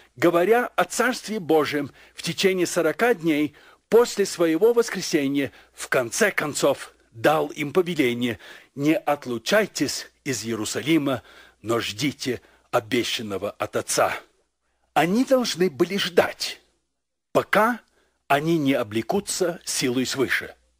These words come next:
Вот все, что Иисус им повелел: не отлучаться от Иерусалима и ждать. Христос ничего не говорил о том, чтобы они просили о Духе Святом. Следовательно,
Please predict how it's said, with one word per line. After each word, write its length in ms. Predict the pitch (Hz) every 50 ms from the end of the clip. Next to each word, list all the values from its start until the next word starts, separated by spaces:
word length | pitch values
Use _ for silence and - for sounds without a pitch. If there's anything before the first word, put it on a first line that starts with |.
| _ _ _ - - - - -
Вот 180 | 147 139 135
все, 320 | - - - - 220 226 233
что 260 | - - - 233 233
Иисус 420 | 214 - - - 170 170 - - -
им 120 | 156 156 151
повелел: 480 | 160 151 131 139 123 107 78 71 - _ _ _ _ _ _ _ _ -
не 200 | 113 147 175 185
отлучаться 880 | 180 - 160 147 - - 143 127 - - 262 262 254 - - - 151 123 - -
от 200 | 123 - - 113
Иерусалима 680 | 107 95 95 - - 120 117 208 247 233 214 220 190 - _ _ _ _ _ _ _ -
и 100 | 233 254
ждать. 540 | 208 - - 123 87 - - - - - _ _ _ _ _ _ _ _ _ _ _ _ _ _ _ - - -
Христос 420 | - 156 156 - - 139 127 -
ничего 300 | - 165 - - 214 247
не 120 | 262 254 220
говорил 340 | 196 202 202 185 185 170 156
о 100 | - 160
том, 220 | - 170 156 135
чтобы 340 | - - 175 160 135 151 - - - - -
они 220 | - 151 156 147 123
просили 840 | - 131 123 107 - - - - 220 254 254 233 170 117 92 - _ _ _ _
о 80 | - 120
Духе 280 | 110 117 101 - 104
Святом. 440 | 101 - - 95 - - 85 82 - - _ _ _ _ _ _ _ _ _ - - - -
Следовательно, 840 | - - - - 131 123 120 123 131 147 - - 190 208 220 226 220